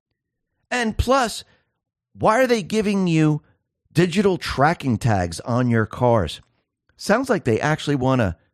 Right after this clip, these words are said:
track you. Are they monitoring your speed? Will you be getting <laughs> speeding tickets in the mail? I wouldn't be surprised. This is not a solution. This doesn't stop anything. They know it.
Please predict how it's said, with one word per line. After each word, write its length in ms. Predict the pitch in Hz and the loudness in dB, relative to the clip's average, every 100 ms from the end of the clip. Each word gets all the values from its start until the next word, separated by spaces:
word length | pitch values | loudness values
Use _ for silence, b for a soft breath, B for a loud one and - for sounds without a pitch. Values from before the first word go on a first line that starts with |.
| _ _ | _ _
track 400 | - 139 190 - | -2 0 0 -6
you. 220 | 82 58 _ _ _ _ _ - | -10 -10 _ _ _ _ _ -6
Are 120 | 120 | -2
they 100 | 110 | 0
monitoring 540 | 101 98 110 107 113 107 | 2 0 0 -2 -2 -2
your 100 | 101 | -4
speed? 520 | - - 131 196 202 - | -4 -4 -4 -4 -8 -8
Will 100 | 131 | -4
you 100 | 120 | -4
be 120 | 104 | -4
getting 260 | 110 110 107 | -4 -4 -4
<laughs> 80 | - | -4
speeding 380 | 139 165 139 123 | -4 -2 -4 -4
tickets 460 | 143 180 180 - b b b | -4 -4 -8 -10 b b b
in 160 | 180 160 | -2 0
the 80 | 139 | 2
mail? 400 | 127 127 185 - B B | 2 2 0 -2 B B
I 200 | 147 214 | 0 0
wouldn't 300 | 254 196 185 | 2 0 0
be 120 | 214 202 | -4 -4
surprised. 760 | 226 - 226 269 202 - - - _ _ _ _ _ _ _ _ _ _ _ _ - | -4 -4 -2 -2 -4 -8 -14 -20 _ _ _ _ _ _ _ _ _ _ _ _ -6
This 180 | 254 | -4
is 100 | 302 | -2
not 180 | 226 135 | 2 2
a 60 | 120 | 0
solution. 680 | - 123 101 92 120 202 - _ _ _ _ 359 | -2 2 2 2 0 0 -6 _ _ _ _ 0
This 160 | 381 | 2
doesn't 280 | 294 226 160 | 2 0 -4
stop 480 | - - 110 117 - | -4 -4 0 0 0
anything. 580 | 120 127 - 170 254 - _ _ _ _ 202 | 0 0 0 0 -2 -6 _ _ _ _ 0
They 180 | 269 | 2
know 280 | 220 95 85 | 4 2 2
it. 240 | 160 - | 0 -4